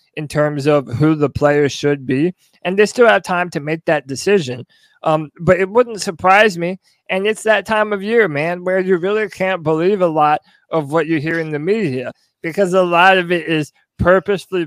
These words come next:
put out there to throw people off the scent of what teams are actually wanting to do right now. So it wouldn't surprise me.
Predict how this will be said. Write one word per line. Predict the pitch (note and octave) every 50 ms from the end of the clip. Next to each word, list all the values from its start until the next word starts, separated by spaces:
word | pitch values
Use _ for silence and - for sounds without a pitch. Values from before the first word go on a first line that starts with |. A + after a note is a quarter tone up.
| C3+ _
put | - F#3+ F#3 E3 -
out | D#3+ D3+ D#3+ F3 D#3 -
there | D3 C#3 C3+ B2+ B2+ C3 - _ _ _ _ -
to | - D#3+
throw | - _ - E3 E3+ F3
people | D#3 - F3 E3+ C#3+ E3 E3 -
off | D3+ D#3 D#3+ -
the | - C#3+
scent | A#2+ - - - D#3 D#3 D3 -
of | C#3 B2+
what | B2 C#3 D3 -
teams | - - D3 D3+ D3+ D#3 C#3+ C3+
are | D3+ - - -
actually | D3 C#3+ D3+ C#3+ - - D#3 D3+ D3 D3 - _ _ _ _ _
wanting | - C3+ C3 C#3 D3+ D3+ D#3+ D#3 D3+ - - D3 C#3+ C#3+ C#3
to | - D3
do | C#3 C3 B2+ C#3 C#3+ D#3
right | D#3+ C#3+ C3 B2+ A#2+ - - -
now. | C3+ A#2 - - -
So | B2 - - D#3 C#3+ C#3 - _ _ _ _ _ _
it | F3+ F#3 F3
wouldn't | D#3+ F#3+ A3+ C#4 A#3+ B3 G#3+ F#3
surprise | - - F3+ - - - - D#3 D#3+ F3 F#3 G#3 F#3+ G#3+
me. | A3+ A3+ A#3 A#3